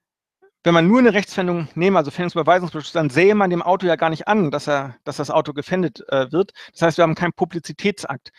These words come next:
Das aber ist wichtig, damit da irgendwie nicht Schindluder getrieben wird. Und deshalb, ähm, brauchen wir auch diesen Publizitätsakt. Wir brauchen also beides und deshalb, ähm, die Theorie der Doppelpfändung. Gut.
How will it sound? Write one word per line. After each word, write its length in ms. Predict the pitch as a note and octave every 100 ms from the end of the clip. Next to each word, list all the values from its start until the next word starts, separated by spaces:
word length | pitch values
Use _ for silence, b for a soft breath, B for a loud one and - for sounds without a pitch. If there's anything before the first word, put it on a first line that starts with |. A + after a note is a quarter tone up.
| B B
Das 160 | - E3
aber 200 | F3+ F3
ist 180 | D3+ -
wichtig, 300 | F#3 G#3 F3+
damit 220 | E3+ D#3+
da 200 | E3 D3+
irgendwie 220 | - D#3
nicht 160 | D3 -
Schindluder 360 | G3 F#3+ C#3+
getrieben 360 | C#3 - D3+ D3+
wird. 180 | F#3+ -
Und 160 | D3+
deshalb, 460 | D#3+ D3+ D3+ E3 - -
ähm, 460 | D#3+ D3 D3 C#3+ C#3+ B B B _ _
brauchen 240 | D3+ D#3+
wir 100 | E3
auch 60 | D3+
diesen 200 | D#3+ D#3
Publizitätsakt. 720 | E3 D#3+ C#3+ D3+ D#3+ C3+ C3+
Wir 80 | C#3
brauchen 220 | D3+ D#3+
also 140 | D#3
beides 460 | C3+ D3+ D#3 E3+ -
und 200 | D3+ C3+
deshalb, 380 | D3+ D3+ D3 -
ähm, 460 | - C#3 C#3 C3+ A#2+ _ _ _ _
die 100 | C3+
Theorie 300 | - C3 C3
der 240 | C3 C3+ A#2+ _ _
Doppelpfändung. 560 | - - - - - - _ B B B B B B B B B B B _ _ _ _ _ _
Gut. 340 | F3+ F3 -